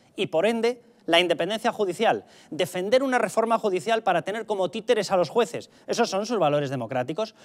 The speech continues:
Utilizar denuncias falsas, demostradamente falsas, para generar un caldo de cultivo de odio y de agresiones. ¿Esos son sus valores democráticos? Considerar que usted se puede inventar determinados informes para culpar a ciudadanos de las propias agresiones que ellos mismos sufrían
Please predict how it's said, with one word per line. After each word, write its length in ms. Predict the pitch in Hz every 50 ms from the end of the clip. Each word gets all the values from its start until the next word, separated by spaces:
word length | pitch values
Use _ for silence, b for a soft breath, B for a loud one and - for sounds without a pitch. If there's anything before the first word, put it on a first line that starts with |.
| B B
Utilizar 480 | B 165 - 190 180 156 - 269 269
denuncias 500 | 262 262 247 262 254 247 - 240 196 170
falsas, 400 | - - 233 226 - - 185 156
demostradamente 800 | 143 160 170 156 - - 226 233 226 208 208 226 220 - 180 151
falsas, 560 | - - 214 220 214 - - 226 233 226 - B B B B B
para 220 | - 160 165 165
generar 320 | - - 160 170 196 226 240
un 100 | 220 196
caldo 240 | - 233 233 233
de 60 | 220 202
cultivo 500 | - 196 185 156 - 226 226 202 220 208
de 160 | 165 160 190
odio 220 | 220 220 233 233
y 20 | 208
de 60 | 190
agresiones. 580 | 180 156 156 151 143 - 233 214 151 110 - B B B B B
¿Esos 240 | - - 247 226 -
son 180 | - 226 240
sus 180 | 233 - 190 160
valores 340 | 151 151 151 147 143 135 127
democráticos? 680 | 135 123 117 - 131 131 131 131 147 - 214 214 - B B B B B
Considerar 500 | - 175 165 - 190 185 220 233 247 240
que 60 | 247
usted 400 | 170 170 226 - - - 233 220
se 160 | 220 - 151
puede 240 | - 220 233 226 226
inventar 600 | 208 190 170 180 165 160 147 214 202 165 123 - B B B B
determinados 540 | B 156 131 - 156 160 180 214 247 240 -
informes 420 | 226 190 - - - 202 185 190
para 200 | 165 - 160 151
culpar 280 | 135 151 147 147 233 240
a 60 | 220
ciudadanos 420 | - - 220 202 196 202 196 185 165
de 80 | 165
las 120 | 143 127 -
propias 280 | - 196 226 220 180
agresiones 460 | 208 190 180 156 - 190 185 175 170
que 80 | - 196
ellos 180 | 208 190 180 170
mismos 260 | 202 208 202 208 196
sufrían 480 | - 185 - 214 214 185 156 160 175